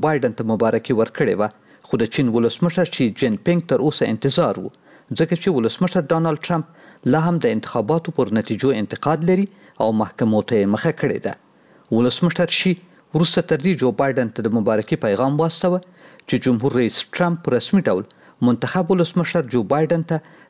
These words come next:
د واک د لیږدېدو له چارو سره موافقه وکړه،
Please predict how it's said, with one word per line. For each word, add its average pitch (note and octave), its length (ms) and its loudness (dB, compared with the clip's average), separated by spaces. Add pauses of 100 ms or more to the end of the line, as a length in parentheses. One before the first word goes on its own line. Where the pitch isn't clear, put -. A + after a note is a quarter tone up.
(180)
د A2 160 0
واک E3+ 340 -2
د A2 100 0
لیږدېدو A2+ 600 2
له - 120 -6
چارو B2+ 280 2
سره D#3 260 2
موافقه D3 460 0
وکړه، - 240 -6